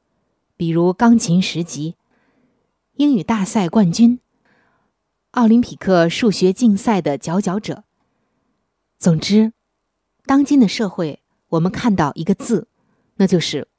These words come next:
快。甚至在教育孩子方面也是这样。最近听到一位母亲说了这样一段话，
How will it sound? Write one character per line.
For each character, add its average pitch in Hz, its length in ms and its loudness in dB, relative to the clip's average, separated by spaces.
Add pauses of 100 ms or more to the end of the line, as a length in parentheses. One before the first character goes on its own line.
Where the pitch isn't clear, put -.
快。 190 340 -10 (1080)
甚 294 200 -2
至 247 120 0
在 202 280 -2 (200)
教 302 260 2
育 208 60 4
孩 147 280 -6
子 247 140 0
方 180 180 -2
面 151 240 -4 (220)
也 151 220 -4
是 208 160 -4
这 156 140 -6
样。 - 180 -16 (1600)
最 226 160 2
近 175 400 0 (340)
听 311 220 0
到 214 240 0
一 220 120 0
位 269 120 6
母 160 220 2
亲 196 420 0
说 202 240 -2
了 180 100 0
这 - 140 0
样 175 140 0
一 151 80 -14
段 170 120 -8
话， 165 340 -14